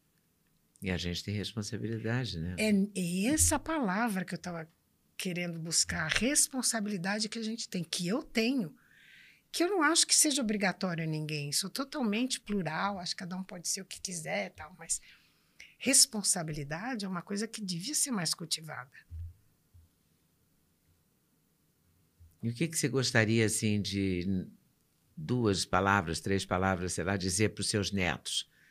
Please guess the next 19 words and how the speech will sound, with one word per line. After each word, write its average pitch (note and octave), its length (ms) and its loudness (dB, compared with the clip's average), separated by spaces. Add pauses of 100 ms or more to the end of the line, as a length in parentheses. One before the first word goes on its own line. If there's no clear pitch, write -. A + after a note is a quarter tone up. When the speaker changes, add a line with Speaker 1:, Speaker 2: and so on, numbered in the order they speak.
(140)
Speaker 1:
Deixar A2+ 300 4
como, G#2+ 320 0 (100)
qual C3+ 180 2
que D3 80 -6
é - 20 6
o B2 40 2
seu C#3 180 4
legado, F2 640 6
assim? C#2+ 340 -4 (960)
É, D#2+ 640 0 (200)
a F#2+ 60 0
responsabilidade F#2 880 0
seria E2+ 340 0
uma, G#2+ 300 0
a - 20 -2
disciplina F#2 540 4
Speaker 2:
Uma. F2 60 6
Speaker 1:
seria E2 300 6
outra? G2+ 560 4